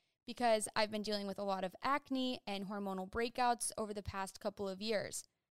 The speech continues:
But it is no secret that buying new products and keeping up with your routine can definitely get expensive.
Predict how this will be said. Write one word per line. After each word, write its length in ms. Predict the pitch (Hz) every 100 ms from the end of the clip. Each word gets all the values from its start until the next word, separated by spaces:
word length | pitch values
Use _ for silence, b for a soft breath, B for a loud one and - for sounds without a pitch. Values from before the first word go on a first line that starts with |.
| _ _ _ _ -
But 280 | 285 294 -
it 140 | 247
is 160 | 247 240
no 320 | 240 254 339
secret 560 | - 311 262 240 214 -
that 200 | 214 190
buying 320 | 240 262 269
new 120 | 254
products 560 | 240 233 220 226 220 -
and 160 | 220 190
keeping 320 | 277 277 254
up 140 | 233
with 100 | 226
your 120 | 220
routine 480 | 214 208 - 208 202
can 220 | 208 202
definitely 580 | 190 233 247 320 320 339
get 300 | 277 226 220 -
expensive. 880 | 196 - - 190 180 170 147 -